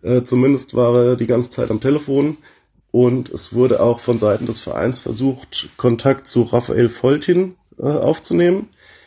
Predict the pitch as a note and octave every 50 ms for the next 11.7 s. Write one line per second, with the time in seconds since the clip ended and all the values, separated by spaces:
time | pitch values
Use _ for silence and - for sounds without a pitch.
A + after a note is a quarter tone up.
0 | _ _ _ _ _ _ _ _ _ _ - A#2+ B2 A#2+ B2 - - F2+ A#2 A#2+
1 | A#2+ - - - - - A2 A#2 A#2 G#2 - - - G#2+ G#2 G#2+ G#2+ G#2 G2+ -
2 | E3+ E3+ - F#3+ F3 - C#3 - - - F3+ F3+ F3 - F3 E3+ E3 D3+ - C3
3 | C3 B2 B2 B2+ B2+ C3 B2 - B2 A#2 A#2 A#2+ - A2+ A2+ - - - A2+ A2
4 | G#2+ G2 G#2 A2 C#3 D3 D#3+ D3+ D3+ E3 D#3+ - - C3+ C#3+ D3+ D#3+ - - _
5 | _ _ _ - - - - - - _ _ _ - - _ _ _ _ _ A#2
6 | B2 A#2+ A#2 B2 B2 B2 B2 B2 - - F2 A#2 A#2 A2+ A#2 A#2 A#2+ A2 - -
7 | D#2+ - - A2 A#2 B2+ - - A#2 A2+ A#2 A2+ A2+ - - A#2+ B2+ C3 C3 C3
8 | - A2+ A2 A#2 A#2 A#2+ A#2+ A2+ A2 A#2 A#2 - - - - - - - _ -
9 | - A2 A2+ A2+ A2 A2 A2 - - G#2 A2+ B2+ C3 C#3 C#3 C#3 C3+ B2+ C3+ B2+
10 | B2 B2+ B2+ B2 B2 - B2 B2 B2 A#2 A#2 - - - A#2 A2+ A2+ A2+ A2+ -
11 | G#2+ A2 A2+ A2+ - B2 B2+ B2+ - - - - - -